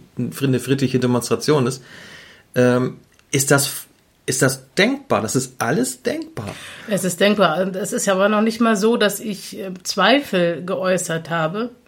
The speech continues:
Speaker 2: <clears throat> bei einigen Personen, sondern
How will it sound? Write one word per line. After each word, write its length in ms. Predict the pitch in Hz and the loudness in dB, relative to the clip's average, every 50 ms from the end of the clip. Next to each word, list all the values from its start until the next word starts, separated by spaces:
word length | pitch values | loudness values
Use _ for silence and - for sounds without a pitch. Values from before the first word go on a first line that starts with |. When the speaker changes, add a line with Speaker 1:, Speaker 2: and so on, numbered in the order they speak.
| _ _ _ - | _ _ _ 0
Speaker 2:
<clears throat> 0 | |
bei 460 | 233 220 240 214 185 175 180 170 151 | 2 4 4 4 4 4 2 2 2
einigen 540 | - 170 170 170 170 165 160 160 160 156 - - _ - | 2 0 0 0 0 0 0 0 -2 -4 -6 -12 _ -6
Personen, 680 | - 165 165 156 160 160 160 160 156 156 156 160 160 - - - - - - - - - - - _ | -2 -2 0 2 2 0 0 0 -2 -2 -4 -6 -10 -14 -20 -20 -20 -20 -20 -20 -20 -20 -20 -20 _
sondern 580 | - - 185 180 185 180 175 175 175 170 165 | -2 2 2 4 6 6 4 4 2 0 -4